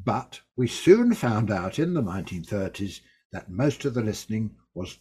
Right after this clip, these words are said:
to shortwave directly on people's home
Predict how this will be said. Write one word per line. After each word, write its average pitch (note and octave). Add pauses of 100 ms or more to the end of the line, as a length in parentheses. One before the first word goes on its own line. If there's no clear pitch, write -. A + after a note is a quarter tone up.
to G#2+ (540)
shortwave C3+ (280)
directly C3
on G#2
people's B2
home G#2+